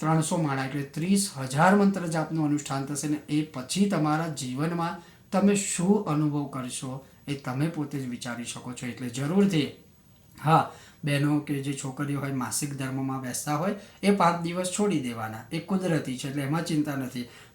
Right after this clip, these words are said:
બાકી કન્ટિન્યુઅસ તમે આક્ષ-, આખા માગશર મહિનામાં ઓમ નમો નારાયણાય બસ આટલો એક નિયમ લઈ મંત્ર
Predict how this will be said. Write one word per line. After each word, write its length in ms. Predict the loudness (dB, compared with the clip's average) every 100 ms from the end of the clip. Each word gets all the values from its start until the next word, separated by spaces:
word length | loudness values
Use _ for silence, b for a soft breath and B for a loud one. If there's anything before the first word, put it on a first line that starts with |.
| -2
બાકી 280 | -2 -2 -4
કન્ટિન્યુઅસ 840 | -2 -2 0 0 4 6 4 2
તમે 200 | 0 0
આક્ષ-, 540 | -2 -4 -2 -2 -2
આખા 300 | -2 -2 0
માગશર 420 | 2 0 -4 -8 -6
મહિનામાં 500 | -4 -4 -4 -6 -4
ઓમ 300 | 0 2 4
નમો 360 | 2 2 2
નારાયણાય 840 | 2 2 0 0 2 0 -2 -6 -6
બસ 220 | -4 -4
આટલો 300 | -4 -8 -8
એક 160 | -10 -10
નિયમ 300 | -6 -2 -2
લઈ 280 | 0 -2 -4 B B _
મંત્ર 360 | -2 0 -2